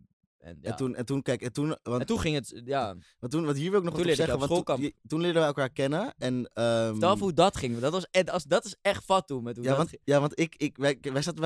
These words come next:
Speaker 2: elkaar, eh, de kennismakingdag en toen werd de klas in twee groepen gesplitst, toch?
Speaker 1: Ja, klopt.
Speaker 2: En toen zat ik, eh, niet bij, zat ik nou? Nee, ik zat niet
Speaker 1: Mm-mm.
Speaker 2: bij jou, hè? Nee, ik zat niet bij jou. Nee, en, en op een gegeven moment,
Speaker 1: Nee.
Speaker 2: maar er-, ergens in mijn achterhoofd wist ik dat Daantje B, S naar Daantje B
Speaker 1: Ja,
Speaker 2: ook.
Speaker 1: sowieso, man. Daantje,
Speaker 2: Angelo,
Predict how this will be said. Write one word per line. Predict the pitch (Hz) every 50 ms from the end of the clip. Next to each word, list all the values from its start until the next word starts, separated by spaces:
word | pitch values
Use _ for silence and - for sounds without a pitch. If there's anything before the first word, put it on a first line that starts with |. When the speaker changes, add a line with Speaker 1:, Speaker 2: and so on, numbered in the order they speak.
| 165 -
Speaker 2:
elkaar, | 170 165 156 131 - - 131 131 131
eh, | 127
de | 139 131
kennismakingdag | - 160 160 160 151 156 156 160 165 170 147 156 -
en | - -
toen | 156 151
werd | 147 156 135 135 127 123
de | 143 139 131
klas | - 147 147 147 -
in | 139 -
twee | - 147 139
groepen | - - 139 - -
gesplitst, | 117 117 - - - 98 95 -
toch? | 113 117
Speaker 1:
Ja, | 123 110
klopt. | - - 117 117 104 87 - - _ -
Speaker 2:
En | - 139
toen | 143 170 180 175 165 - _ -
zat | - 120 139 156 175 -
ik, | 180 165 143 - - - _ _
eh, | - 127 127 127 127 123 120 120 117 117 117 113 113 113 110 107 104 104 104 104
niet | 110 110 135 196 208 - -
bij, | 110 110 - _
zat | - - - - 180 -
ik | -
nou? | - 285 285 -
Nee, | - 208
ik | 185 -
zat | - 147
niet | 151 196
Speaker 1:
Mm-mm. | 233 208
Speaker 2:
bij | 160 127
jou, | 147 190 185 117 107 135
hè? | 220 339 - _ _ -
Nee, | 139 139
ik | -
zat | 156 139
niet | 175 175
bij | 143 131
jou. | 131 131 110 90 - - - - - - - -
Nee, | - 143 131 127 -
en, | 139 147 147 -
en | 143 151 151 -
op | 147
een | -
gegeven | - 185 202 190 196
moment, | 175 170 - -
Speaker 1:
Nee. | 131 -
Speaker 2:
maar | - _ _ _
er-, | - 151 196
ergens | - - - 190
in | 170
mijn | 156 131 - -
achterhoofd | - 277 - - - 214 180 165 160 175 220 320 311 - _ -
wist | 117 127 165 - -
ik | 175
dat | 170 156 123 101
Daantje | 127 135 147 147 - - 113
B, | 107 117 131 156 - 127
S | 123 -
naar | 127 120 110
Daantje | 117 110 110 110 - 107
B | 101
Speaker 1:
Ja, | 113 120 120
Speaker 2:
ook. | 127
Speaker 1:
sowieso, | 147 147 147 131 143 151 147 139
man. | 123 117 113 117 117
Daantje, | 117 123 135 147 147 147 147
Speaker 2:
Angelo, | 147